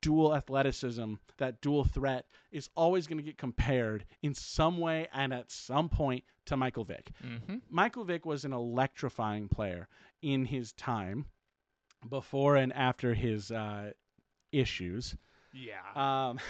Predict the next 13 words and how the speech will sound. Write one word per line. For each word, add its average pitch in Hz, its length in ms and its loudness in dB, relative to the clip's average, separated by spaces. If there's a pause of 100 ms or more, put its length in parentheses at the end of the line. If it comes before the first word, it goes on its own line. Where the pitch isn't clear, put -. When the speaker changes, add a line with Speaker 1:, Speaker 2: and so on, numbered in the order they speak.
(160)
Speaker 1:
<laughs> 339 420 8 (600)
but 160 340 10 (460)
the, 180 440 2 (460)
the 160 320 -2
main 214 300 4
thing 160 480 6 (140)
to, 139 200 0 (120)
to, 135 200 0 (220)
to 147 100 2
really 156 220 6
understand 143 420 2
is, 123 100 -2
like, 127 180 0